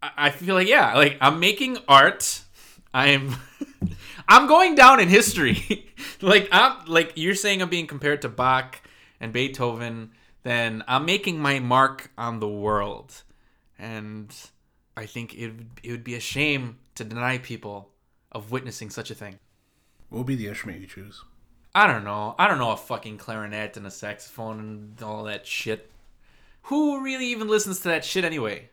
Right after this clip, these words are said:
Speaker 1: I can't, I don't know.
Speaker 2: I don't know.
Speaker 1: For me to put on a concert, <laughs> like, even the first time,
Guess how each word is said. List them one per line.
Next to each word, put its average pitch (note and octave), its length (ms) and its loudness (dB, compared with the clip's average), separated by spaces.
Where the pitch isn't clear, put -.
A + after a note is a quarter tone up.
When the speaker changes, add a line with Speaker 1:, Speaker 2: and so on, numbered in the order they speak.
Speaker 1:
I D#3 160 -2
can't, D3 340 -6
I C3+ 100 -6
don't A2 120 -2
know. G2 160 -12
Speaker 2:
I D3 160 -4
don't - 120 -14
know. - 120 -20
Speaker 1:
For G3+ 80 -10
me A#3+ 120 -4
to C#4 60 -2
put A#3+ 160 2
on F3+ 100 6
a D#3 60 2
concert, G3 640 -4
<laughs> - 400 -20
like, C#3+ 220 -4
even F#3+ 200 -2
the D3+ 60 -2
first - 440 -2
time, - 340 -12